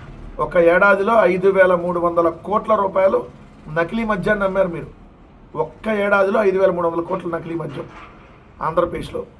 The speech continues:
కూటమి ప్రభుత్వం వచ్చినాక ఒక్క ఏడాదిలో. మళ్ళీ స్టేట్మెంట్ చూడండి, నకిలీ మద్యం, ఇసుక, పేదల ఇళ్ల స్థలాలు అన్నింటిలోనూ బొక్కేశారంట.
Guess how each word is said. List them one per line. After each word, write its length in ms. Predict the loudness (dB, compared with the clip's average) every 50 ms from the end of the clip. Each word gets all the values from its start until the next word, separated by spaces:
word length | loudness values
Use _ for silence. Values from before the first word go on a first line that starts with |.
| -20 -4
కూటమి 280 | -2 -2 0 0 -2 -2
ప్రభుత్వం 340 | -2 -4 -4 -4 -8 -10 -10
వచ్చినాక 360 | -8 -10 -8 -8 -8 -6 -6
ఒక్క 220 | -6 -6 -4 -6
ఏడాదిలో. 460 | -6 -4 -2 -2 -2 -2 -4 -8 -10 -12 -14 -20 -20 -20 -20 -20 -20 -20 -20 -20 -20 -20 -20 _ -20 -20 -20 -20 -20 -20 -20 -20 -20 -20 -10 -6
మళ్ళీ 200 | -4 -4 -4 -6
స్టేట్మెంట్ 460 | -4 0 0 0 0 0 -6 -4 0
చూడండి, 240 | 0 0 0 -2 -2
నకిలీ 340 | -2 -2 -2 0 -2 -2 0
మద్యం, 420 | 0 -2 0 0 -2 -2 -2 -2
ఇసుక, 360 | -6 -8 -6 -6 -6 -4 -2 -2
పేదల 420 | -2 -2 0 0 2 2 4 4
ఇళ్ల 160 | 6 4 4
స్థలాలు 380 | 2 0 0 0 2 2 0 0
అన్నింటిలోనూ 460 | -2 -4 -6 -6 -4 2 4 4 4
బొక్కేశారంట. 640 | 4 0 -2 -2 -4 -6 -4 -4 -4 -6 -6 -12